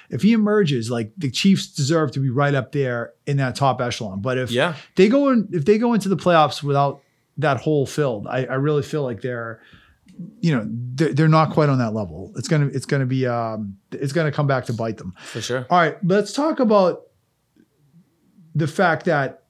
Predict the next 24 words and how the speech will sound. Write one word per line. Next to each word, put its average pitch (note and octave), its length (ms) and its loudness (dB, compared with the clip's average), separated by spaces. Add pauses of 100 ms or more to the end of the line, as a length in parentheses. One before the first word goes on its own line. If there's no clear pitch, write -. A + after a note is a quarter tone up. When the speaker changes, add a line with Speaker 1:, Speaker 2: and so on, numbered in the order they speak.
(160)
Speaker 1:
Brandon D#3 360 0
Staley A#2+ 360 -2
still A2+ 220 -6
has G#2 120 -6
a G#2 60 -4
job G2+ 460 -6 (180)
as C3 140 0
a B2+ 60 -4
coach C3 340 2
of C3 160 0
the, C3 120 2
Speaker 2:
Crazy. B2+ 180 -4
Speaker 1:
it's, C#3+ 240 0
Speaker 2:
So - 200 0
Speaker 1:
it's C3+ 200 0
Speaker 2:
crazy. G2 320 -10
Speaker 1:
absolutely G#3+ 540 2
crazy. D3 320 0
He C3+ 100 0
did G3 300 6
it B3 160 0
again D#3 340 2
last D3+ 320 2
night B2+ 320 -4